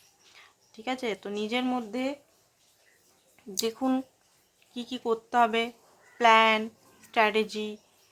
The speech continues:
নিজেকে ভালোবাসা, নিজেকে ফার্স্টে রাখা, সেলফ লাভ করা, এগুলো তো উপর উপর, ডিপ ডাউন তো অনেক কিছু আছে। সেটা কোচিং নিলে,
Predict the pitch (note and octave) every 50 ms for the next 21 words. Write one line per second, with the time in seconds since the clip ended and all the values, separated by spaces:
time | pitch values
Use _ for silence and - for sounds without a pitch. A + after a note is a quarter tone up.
0 | _ _ _ _ _ _ _ _ A3 A3 A#3 A3 A3+ A3+ A3+ A3 G#3+ A3 G#3+ G#3+
1 | G#3+ G#3+ G#3 G#3+ G#3 G3+ - - G#3 G3+ G3+ G3+ G3 G3 _ _ _ _ _ _
2 | G#3+ A3 G#3 A3 G#3+ A3 A3 - A#3 A3 A3 - - A3 G#3 G#3+ G3+ G3 - G3+
3 | G3 G3 G3 F#3+ G3 - _ _ _ - - - - _ _ _ _ _ _ _
4 | - - - - - - A#3 A#3 A3+ A3+ A3+ A3 G#3+ G#3+ - - G#3 G#3 G#3+ -
5 | A#3+ C4 C4 D4+ E4 F4+ E4 F#4 F#4 F4+ F4+ F4+ E4+ - - - _ - - -
6 | - - - _ _ _ _ C4+ C4+ C4 - C#4 C#4 A#3 G#3+ - - F3+ F3 F3
7 | F3 F3+ A3 A#3+ C4+ A#3+ A#3+ C#4 C#4+ D4 D4+ D4+ D#4 C#4 C4 C4 C4+ C4+ - B3+
8 | - - A#3+ G3+ F#3 E3+ - F3+ F3+ - G3+ G3 A3 A3 A3 A3 - _ A3+ A3+
9 | A3+ - B3+ C4 C4+ B3+ B3+ B3+ B3 B3 B3+